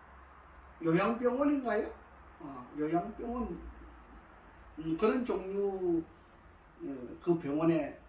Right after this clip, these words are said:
어, 입원을 했어요. 근데 입원을 하셨는데 한 오 년 동안 이렇게 입원을 하셨는데,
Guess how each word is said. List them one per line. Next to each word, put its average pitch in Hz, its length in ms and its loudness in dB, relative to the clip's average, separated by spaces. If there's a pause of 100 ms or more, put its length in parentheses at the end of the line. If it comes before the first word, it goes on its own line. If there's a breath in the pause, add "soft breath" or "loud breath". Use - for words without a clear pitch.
어, - 140 -12 (120)
입원을 196 400 0
했어요. - 420 -14 (1700)
근데 180 240 -10
입원을 214 280 -2
하셨는데 190 640 -4
한 226 240 -2 (180)
오 170 200 6
년 262 280 2
동안 247 500 -4 (640)
이렇게 170 360 0
입원을 170 500 -4
하셨는데, - 760 -2